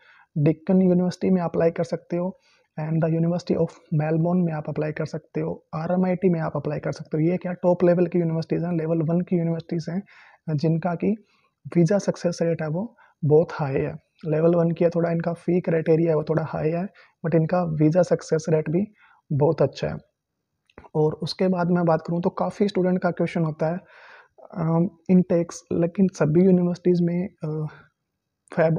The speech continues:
और जुलाई इनटेक अवेलेबल नहीं है। Most of universities ऐसी हैं जो कि फेब इनटेक प्रोवाइड करवा रही हैं, उनमें जुलाई इनटेक नहीं है। तो उस चीज़ को ध्यान में ज़रूर रख लेना, आप Google कर लेना, तो उस पे वो मेंशन होगा अगर उसमें जुलाई इनटेक अवेलेबल होगा तो।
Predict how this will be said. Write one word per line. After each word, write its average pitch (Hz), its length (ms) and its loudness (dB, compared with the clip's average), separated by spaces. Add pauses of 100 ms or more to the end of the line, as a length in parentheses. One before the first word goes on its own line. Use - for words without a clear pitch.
और 160 160 0
जुलाई 156 300 -2
इनटेक 160 360 -4
अवेलेबल 156 380 -2
नहीं 156 200 -4
है। 165 80 -6
Most 165 320 -2
of 170 60 0 (100)
universities 160 500 0
ऐसी 151 300 -6
हैं 165 160 -2
जो 160 160 -2
कि 208 280 0 (440)
फेब 175 200 4
इनटेक 175 280 2
प्रोवाइड 160 260 0
करवा 156 240 -4
रही 156 100 -2
हैं, 170 60 -4
उनमें 170 200 0
जुलाई 165 280 4
इनटेक 156 360 2
नहीं 156 180 -4
है। - 120 -8 (420)
तो 165 360 -4
उस - 300 -6 (140)
चीज़ 165 140 0
को 175 100 0
ध्यान 147 240 0
में 160 240 -2 (200)
ज़रूर 156 320 0
रख 165 140 0
लेना, 170 180 2
आप 180 200 -2
Google 170 240 2
कर 160 100 2
लेना, 156 300 0 (360)
तो 170 60 -4
उस 156 80 -6
पे - 100 -2
वो 170 140 4
मेंशन 160 360 0
होगा 156 180 -4
अगर 165 160 -4
उसमें 165 300 -2
जुलाई 156 260 -2
इनटेक 160 280 -2
अवेलेबल 151 400 0
होगा 143 240 -6
तो। 147 220 -12